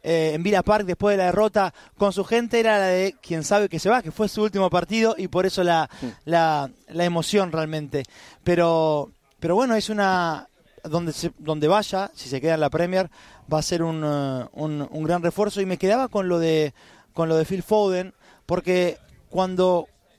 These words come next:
Speaker 1: comenzó a jugar y jugar, porque de vuelta, obviamente Pep lo, lo llevó de, de a poco a, a,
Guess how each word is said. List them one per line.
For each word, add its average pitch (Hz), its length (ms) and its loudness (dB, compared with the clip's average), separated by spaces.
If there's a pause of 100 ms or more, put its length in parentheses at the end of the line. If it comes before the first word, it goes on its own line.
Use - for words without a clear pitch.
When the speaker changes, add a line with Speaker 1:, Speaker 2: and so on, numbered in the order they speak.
(100)
Speaker 1:
comenzó 185 360 -4
a 233 60 0
jugar 214 460 2
y 170 40 -2
jugar, 196 300 2
porque 156 160 -6
de 139 60 0
vuelta, 165 480 -2
obviamente 151 420 -4
Pep 160 220 -4
lo, 143 240 0
lo 143 100 -2
llevó 147 300 -2
de, 143 360 -2
de 135 100 -2
a 123 40 0
poco 156 400 0
a, 131 180 -6 (380)
a, 131 460 -2